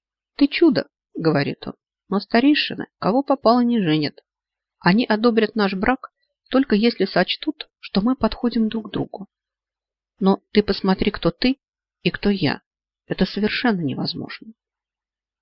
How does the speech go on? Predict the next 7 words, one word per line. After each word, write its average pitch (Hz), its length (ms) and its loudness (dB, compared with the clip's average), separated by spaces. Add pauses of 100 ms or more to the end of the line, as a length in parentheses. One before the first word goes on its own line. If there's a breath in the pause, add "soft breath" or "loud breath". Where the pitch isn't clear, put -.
(160)
Ну, 170 240 4
я 147 180 4
бы 147 100 -2
не 151 140 4
была 233 420 6
столь - 260 -6
категорична. - 840 -2